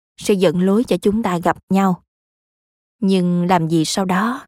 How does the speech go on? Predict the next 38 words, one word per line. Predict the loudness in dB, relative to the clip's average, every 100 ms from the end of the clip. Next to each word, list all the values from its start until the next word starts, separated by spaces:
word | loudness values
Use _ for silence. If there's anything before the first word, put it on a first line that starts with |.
| _
là | -2 0
quyền | 0 -2
tự | -2 -2 -2
do | -2 0
lựa | 0 -2
chọn | -2 -6 -6
của | -6 -4
bạn. | -2 -4 -8 _ _ _ _ _ _ _ _
Chúng | -6 -2
ta | -2
sẽ | -2
tìm | 0 0 0
thấy | -2 0 0 -2 -2
và | 0
nhận | 0 -2
ra | -2 -4 -2
tri | -4
kỷ | 0 -2
của | 0 -2
mình | 0 0
như | -2
thế | 0 -2
nào, | 0 -2 -4 -8 _ _ _ _ 2
đưa | 4
ra | 4 2
những | 0 -2
quyết | 0 0 2
định | 0 2
làm | 0 0
thay | -2 0 2
đổi | 0
cuộc | 0 -2
sống | -2 -4 -2
của | -2
chính | 0 0 0
mình | 0 0
ra | -2 -2
sao, | -2 0 0